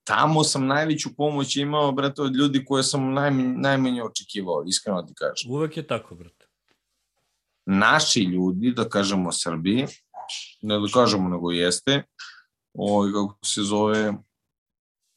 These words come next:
Speaker 1: m, s njima sam imao najviše problema. Krali su mi stvari iz kofera, krali su mi cigare,
Speaker 2: Da, da.
Speaker 1: krali teme, itd., itd. E, <laughs> čekaj, samo sekund, nisam je nemali. Čekaj, znaš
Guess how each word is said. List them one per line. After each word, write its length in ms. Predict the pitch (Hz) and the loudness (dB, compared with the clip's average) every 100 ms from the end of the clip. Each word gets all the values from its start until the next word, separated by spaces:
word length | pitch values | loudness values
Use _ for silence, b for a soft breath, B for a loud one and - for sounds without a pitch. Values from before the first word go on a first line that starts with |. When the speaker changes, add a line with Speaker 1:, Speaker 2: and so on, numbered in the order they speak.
| _ _ - B B _ _ _ | _ _ -20 B B _ _ _
Speaker 1:
m, 320 | 113 117 110 | 0 2 2
s 180 | - - | 0 0
njima 340 | 127 127 127 | 2 6 6
sam 200 | 120 131 | 4 4
imao 220 | 123 127 127 | 4 4 4
najviše 380 | 127 127 127 | 4 2 0
problema. 480 | 123 104 98 101 82 - - | -2 -4 0 0 0 -6 -2
Krali 300 | 95 98 104 | 2 2 2
su 160 | - | 0
mi 140 | 98 92 | -2 -2
stvari 380 | - 104 95 90 | 0 2 2 0
iz 80 | - | -2
kofera, 460 | 90 87 - 98 92 | -2 -4 0 2 2
krali 300 | - 92 92 | 0 -2 0
su 180 | 90 92 | -2 -4
mi 160 | 90 87 | -6 -4
cigare, 560 | - 80 87 87 87 | -6 0 2 4 4
Speaker 2:
Da, 60 | 87 | 0
da. 100 | 104 | 0
Speaker 1:
krali 200 | 87 87 - _ _ _ _ _ _ | -2 -2 -6 _ _ _ _ _ _
teme, 460 | 85 - 82 82 82 | -12 -8 -4 -4 -6
itd., 320 | 82 82 80 87 | -10 -12 -6 -6
itd. 360 | 82 - 85 82 90 85 - _ _ _ _ _ _ _ _ _ _ _ - | -6 -10 -10 0 0 0 -4 _ _ _ _ _ _ _ _ _ _ _ -4
E, 800 | 180 92 180 180 190 - - 113 | 2 4 4 2 -4 -4 -8 -4
<laughs> 20 | |
čekaj, 220 | - 127 | -2 -2
samo 280 | - - 117 | -2 0 -2
sekund, 440 | - 127 123 101 | -2 -4 -4 -6
nisam 260 | 101 - 123 | -4 0 0
je 60 | 92 | 0
nemali. 340 | 98 95 92 98 - B B B B B B _ _ | 0 -2 -4 -10 -20 B B B B B B _ _
Čekaj, 260 | - 87 | -12 -6
znaš 160 | 87 95 | -4 -4